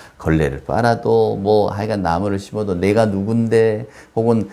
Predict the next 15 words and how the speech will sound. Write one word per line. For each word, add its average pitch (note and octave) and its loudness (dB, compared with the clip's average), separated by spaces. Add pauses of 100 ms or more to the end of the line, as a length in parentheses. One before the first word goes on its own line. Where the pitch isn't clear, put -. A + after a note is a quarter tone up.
(140)
내가 G#2 6
앞으로 G2+ 2
뭘 G#2+ 4
해야 A#2+ 2
되고 G#2+ 0
이런 B2+ 0
생각들이 C3 -4
다 G2 2
없어지는, A#2+ -2 (120)
예, C#2 -8
그냥 F2+ -6
필요하니까 A#2 2
걸레를 G#2 2
빨 A2+ -2
뿐이고 A2+ -6